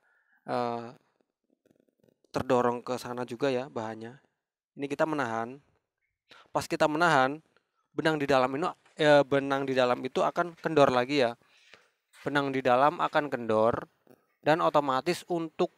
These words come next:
me-, mengencangkannya kita butuh tangan ini untuk menarik lagi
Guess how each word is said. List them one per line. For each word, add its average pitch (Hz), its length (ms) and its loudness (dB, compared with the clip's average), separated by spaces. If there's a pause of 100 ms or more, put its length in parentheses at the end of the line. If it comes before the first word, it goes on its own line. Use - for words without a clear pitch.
me-, 151 800 2 (560)
mengencangkannya 143 800 0
kita 139 180 0
butuh 139 320 -6
tangan 143 380 -6 (180)
ini 147 240 -8
untuk 147 280 -12
menarik 135 280 -4
lagi 117 320 -8